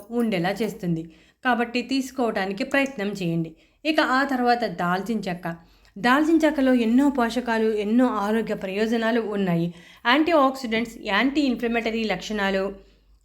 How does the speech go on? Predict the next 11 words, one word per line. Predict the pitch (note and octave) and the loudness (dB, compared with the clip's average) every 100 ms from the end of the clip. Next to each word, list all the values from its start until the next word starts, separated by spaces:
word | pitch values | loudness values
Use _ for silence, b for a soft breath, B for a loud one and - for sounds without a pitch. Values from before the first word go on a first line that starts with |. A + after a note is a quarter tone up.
| _ - _ G3+ | _ -20 _ -2
అలాగే | G#3 A3+ A3+ | 0 4 2
యాంటీ | G3 G3 B3+ D4+ | 2 2 4 2
బ్యాక్టీరియల్ | A3+ G#3 G#3+ A3+ G#3+ G#3+ G3 | 4 2 2 -2 0 0 0
లక్షణాలు | F#3 - G#3 G3+ | -6 -6 -4 -4
సమృద్ధిగా | G3 G3+ A3 C#4 A#3+ A3 A3 | -4 -2 2 2 2 2 2
ఉండటం | F3+ F#3 G3 B3+ C4 | 2 -2 0 2 2
వలన | G#3+ F#3+ F3+ F3+ F3+ b b b b - G#3 | 2 0 -2 -4 -10 b b b b -10 -2
మన | G#3+ | 0
జీవక్రియ | G#3+ A3 A#3+ C4 B3 A3+ | 2 4 4 2 2 2
రేటును | G#3 G3+ A#3+ A3+ | 2 2 2 2
మెరుగుపరుస్తాయి. | G3+ F#3 G3+ F#3+ E3+ - E3 | 0 -2 -2 -2 -4 -8 -6